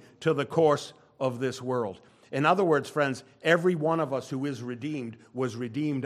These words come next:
out of the same thing, sin. And deadness.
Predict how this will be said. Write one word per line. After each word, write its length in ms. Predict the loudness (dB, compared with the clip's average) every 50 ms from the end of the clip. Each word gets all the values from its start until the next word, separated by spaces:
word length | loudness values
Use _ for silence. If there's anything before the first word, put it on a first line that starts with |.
| -4 -2
out 240 | -2 -2 0 -2 -4
of 120 | -6 -8
the 100 | -10 -12
same 320 | -10 -10 -8 -8 -6 -8 -8
thing, 280 | -6 -8 -8 -8 -10
sin. 320 | -14 -14 -12 -12 -12 -12 -14 -16 -18 -18 -18 _ _ _ _ _ _ _ _ _ _ _ _ _ _ _ _ _
And 220 | -4 -2 -2 0 0
deadness. 520 | 0 0 0 -2 -4 -8 -10 -12 -16 -20